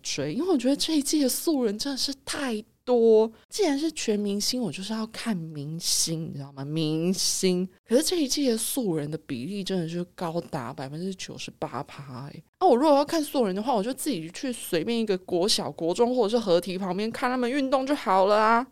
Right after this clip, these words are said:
所以这季我真的无法专心。好，离题结束。总之呢，全明星运动会这个节目有很多的运动项目，但我最喜欢的项目就是划龙舟。我每次看他们划的时候都觉得好热血哦，就你会觉得那个生命力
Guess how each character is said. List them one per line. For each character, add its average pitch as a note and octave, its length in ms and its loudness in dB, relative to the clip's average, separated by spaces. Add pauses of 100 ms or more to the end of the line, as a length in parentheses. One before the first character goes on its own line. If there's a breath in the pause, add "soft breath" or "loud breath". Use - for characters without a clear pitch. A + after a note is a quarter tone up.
(100)
所 - 180 0
以 A3+ 80 4
这 B3 140 4
季 A#3 180 0
我 D3+ 140 -2
真 E3+ 100 -2
的 E3+ 80 0
无 D#3 140 -2
法 D3+ 160 -4
专 D3 260 -4
心。 D3+ 380 -6
好， F#3+ 200 6
离 B3 180 0
题 A3 180 -2
结 F#3 240 2
束。 G3 400 0
总 F#3+ 260 4
之 D#4+ 260 4
呢， D#4+ 220 6
全 C4+ 160 2
明 B3 100 2
星 C4+ 200 0
运 C4+ 60 2
动 B3+ 120 4
会 B3+ 120 4
这 A#3+ 100 0
个 G3+ 80 -2
节 D#3+ 180 -4
目 F#3 160 0
有 C3+ 140 -2
很 D3+ 540 2
多 B3 140 4
的 C#4 120 2
运 A3+ 160 0
动 G#3 160 0
项 G3 180 -2
目， F#3+ 160 -2
但 G3+ 220 0 (120)
我 D3+ 140 -2
最 D#4 300 0
喜 D3+ 220 -4
欢 F#3 220 -2
的 F3 80 0
项 F3 240 -2
目 F3+ 180 -4
就 E3 260 0
是 F3 220 0
划 D#3 400 0
龙 D3+ 340 -2
舟。 D3+ 400 0 (140)
我 D4+ 80 2
每 F4 120 8
次 E4 140 4
看 D#4+ 140 0
他 D4+ 100 4
们 C#4 100 6
划 G#3 280 0
的 F#3 60 0
时 A3 100 0
候 A#3 40 2
都 C4 140 2
觉 G3+ 180 0
得 F#3+ 80 0
好 F#3 440 0
热 A#3+ 320 8
血 D#3+ 420 0
哦， E3 80 -2
就 D#4 140 2
你 C#4+ 80 6
会 C#4+ 160 4
觉 B3+ 120 2
得 A#3+ 80 4
那 C#4+ 120 2
个 B3+ 100 4
生 C4 240 4
命 C4 260 2
力 A#3+ 180 2